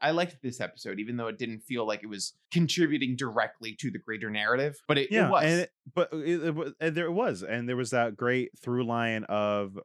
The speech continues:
Speaker 2: Lloyd being so frustrated and him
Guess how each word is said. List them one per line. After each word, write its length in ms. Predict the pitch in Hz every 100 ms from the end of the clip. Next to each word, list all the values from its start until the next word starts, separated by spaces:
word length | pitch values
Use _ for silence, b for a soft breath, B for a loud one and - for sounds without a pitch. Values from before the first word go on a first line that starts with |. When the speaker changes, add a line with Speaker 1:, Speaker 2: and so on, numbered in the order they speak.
| _
Speaker 2:
Lloyd 440 | 117 127 147 139 117
being 180 | 120 117
so 160 | 107
frustrated 640 | 143 226 - 135 110 104 98
and 180 | 101 101
him 480 | 131 127 120 113